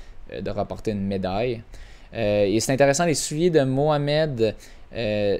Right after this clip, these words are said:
ce sont des, euh, Nike Zoom Dragonfly, qui sont des souliers, euh, euh, qui utilisent la même, euh, le même foam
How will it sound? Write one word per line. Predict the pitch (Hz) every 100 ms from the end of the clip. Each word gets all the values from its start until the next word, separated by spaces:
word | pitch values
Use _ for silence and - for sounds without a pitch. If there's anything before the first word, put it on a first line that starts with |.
| -
ce | - 117
sont | - 139 139
des, | 113 113 110
euh, | 107
Nike | 107 117 139 - 139
Zoom | 113 120 147 139
Dragonfly, | 104 110 127 135 120 113 120 117 120 127 107
qui | -
sont | - 107
des | 104 101 95
souliers, | - - 107 107 113 120 120
euh, | 107 98 - - - - - -
euh, | 69 71 58 50 50
qui | - 113
utilisent | 95 120 131
la | 117 107
même, | 117 135 143 139
euh, | 113 104 101 101 - - - - -
le | 110
même | 107 113 120 117 101
foam | - - 131 135 131